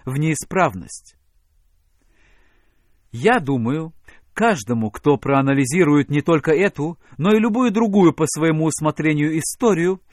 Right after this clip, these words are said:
станет ясно, что Бог присутствует во всех мелких, незначительных событиях и случайностях повседневной жизни, точно так же, как Он присутствует в великих последствиях, которые попадают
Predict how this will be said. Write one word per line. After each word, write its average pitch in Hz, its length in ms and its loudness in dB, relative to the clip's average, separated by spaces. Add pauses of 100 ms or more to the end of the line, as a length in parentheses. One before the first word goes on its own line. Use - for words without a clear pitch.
(160)
станет 196 420 -2
ясно, 139 540 -2 (180)
что - 260 -2
Бог 190 320 0
присутствует 147 840 -2 (160)
во 139 220 -2
всех - 460 -2
мелких, 147 720 -4 (260)
незначительных 185 800 0
событиях 151 640 -2 (200)
и - 100 -4
случайностях 151 960 -2
повседневной 139 680 -2
жизни, 120 460 -4 (400)
точно 151 440 -2
так 127 280 0
же, 160 240 -6 (160)
как 156 160 -2
Он 151 100 0
присутствует 160 720 -2 (140)
в 117 260 -10
великих 185 460 -2
последствиях, 139 800 -2 (180)
которые 143 380 0
попадают 143 520 0